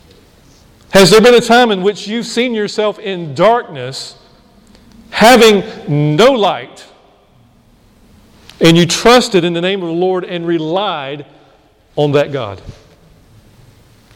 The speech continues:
Relied on him for what? For everything that you can't do,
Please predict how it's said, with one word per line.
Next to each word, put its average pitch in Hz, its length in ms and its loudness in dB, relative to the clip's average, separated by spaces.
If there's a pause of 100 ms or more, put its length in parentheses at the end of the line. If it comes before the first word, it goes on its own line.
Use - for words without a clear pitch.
(680)
Relied 160 300 6
on 156 120 2
him 139 60 -4
for 135 160 -2
what? 123 320 -8 (1400)
For - 260 -4
everything 175 540 4
that 143 80 -4
you 139 180 -6
can't 143 340 -6
do, 104 240 -8